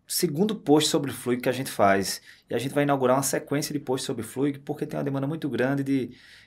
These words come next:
de pedidos dos, dos usuários que mandam pra gente pedindo pra falar alguma coisa sobre o Fluig.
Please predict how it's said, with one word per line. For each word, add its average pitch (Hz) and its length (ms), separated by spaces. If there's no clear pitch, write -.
de 123 280
pedidos 151 600
dos, 110 320
dos 104 180
usuários 123 540
que 131 80
mandam 123 160
pra 123 120
gente 127 220
pedindo 196 240
pra 185 220
falar 180 320
alguma 156 240
coisa 147 180
sobre 151 200
o - 20
Fluig. 101 420